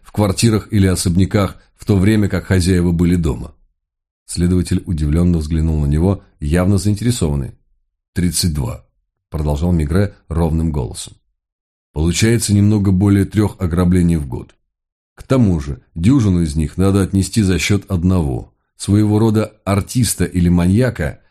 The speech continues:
арестованного нами три года тому назад. Он до сих пор сидит в тюрьме. Парень двадцати пяти лет, который жил у своей сестры, не имея ни друзей, ни любовницы. Им владела только одна страсть — совершать самые дерзкие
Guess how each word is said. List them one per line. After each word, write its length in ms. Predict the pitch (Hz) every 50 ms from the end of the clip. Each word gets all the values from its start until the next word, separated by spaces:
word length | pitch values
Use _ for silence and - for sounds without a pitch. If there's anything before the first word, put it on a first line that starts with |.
| _ _ _
арестованного 760 | - 82 92 95 - - - 123 123 110 107 104 101 101 101
нами 400 | 101 104 101 101 98 92 87 - _ _
три 140 | 95 104 101
года 220 | 98 107 101 95
тому 200 | - 101 92 95
назад. 420 | 92 95 98 82 76 69 - - _ _ _ _ _ _ _ _ _
Он 180 | 82 85 87
до 80 | 87 82
сих 180 | - - -
пор 180 | - 113 92 82
сидит 240 | - 80 73 76 71
в 60 | -
тюрьме. 420 | - 85 78 78 76 69 58 - - _ _ _ _
Парень 380 | - 98 95 92 87 80 - - _ _ _
двадцати 360 | 98 92 80 - - - -
пяти 240 | - 73 71 - 87
лет, 300 | 87 98 117 123 123 - _ _ _ _
который 300 | - 92 87 104 104 98
жил 200 | 90 110 107 98
у 60 | 92
своей 280 | - - 95 92 90
сестры, 400 | 82 - 107 95 - - 95 90
не 160 | 80 80 78 78
имея 280 | 78 78 78 78 76
ни 120 | 78 78 78
друзей, 400 | 76 78 80 73 76 92 98 92
ни 100 | 82 76
любовницы. 680 | 80 85 85 90 85 69 65 64 57 - - - - - _ _ _ _ _ _
Им 160 | - 90 90 82
владела 400 | 90 98 95 87 104 104 101 92
только 320 | - 104 98 90 - 92
одна 280 | 92 90 98 95 87 78
страсть — 500 | - - 85 78 65 - - - _ _ _ _ _ _
совершать 480 | - - 95 95 90 - - 101 90 -
самые 340 | - 92 85 82 80 78
дерзкие 640 | 76 69 78 98 101 95 - - - 85 78 69 -